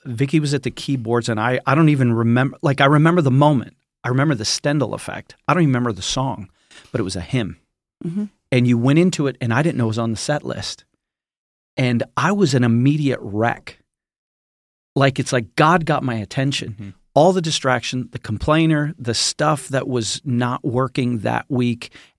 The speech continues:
Speaker 1: And, uh, you know, I, I gotta preach right after this song.
Speaker 3: <laughs>
Speaker 1: And
Speaker 3: Isn't that the worst?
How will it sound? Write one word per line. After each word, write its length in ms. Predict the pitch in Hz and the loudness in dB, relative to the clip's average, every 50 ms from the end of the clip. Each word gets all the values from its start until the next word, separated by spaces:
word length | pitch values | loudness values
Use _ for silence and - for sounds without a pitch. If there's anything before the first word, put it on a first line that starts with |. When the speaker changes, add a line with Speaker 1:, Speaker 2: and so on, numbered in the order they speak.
| _ | _
Speaker 1:
And, 320 | - 120 113 110 110 107 - - - | -2 0 0 0 0 -2 -4 -6 -8
uh, 60 | - - - | -8 -6 -6
you 180 | - 123 123 117 | -4 -2 -2 -2
know, 280 | 113 110 110 110 - - | -2 -2 -4 -6 -4 -4
I, 60 | - - - - - - _ _ _ _ _ _ _ _ _ | -4 -4 -4 -8 -12 -12 _ _ _ _ _ _ _ _ _
I 100 | - 208 | -2 0
gotta 120 | 208 226 - | 0 0 0
preach 360 | - - - 220 196 - - | 0 -2 -2 -2 -2 0 0
right 140 | 156 139 120 | 2 2 2
after 240 | 120 113 - - 120 | 2 0 -2 -4 -8
this 160 | 95 101 - | -8 -8 -8
song. 380 | - - 104 - - - - - - - - - | -8 -8 -8 -8 -6 -6 -6 -6 -8 -12 -14 -14
Speaker 3:
<laughs> 120 | - - - _ _ _ _ - | -16 -18 -18 _ _ _ _ 0
Speaker 1:
And 380 | 139 131 131 127 123 120 110 - _ _ | 0 0 0 0 -2 -4 -6 -10 _ _
Speaker 3:
Isn't 100 | - 110 | -8 -8
that 80 | 127 123 | -6 -4
the 80 | 117 101 | -4 -6
worst? 400 | 87 85 82 87 101 - - | -6 -6 -8 -8 -10 -10 -12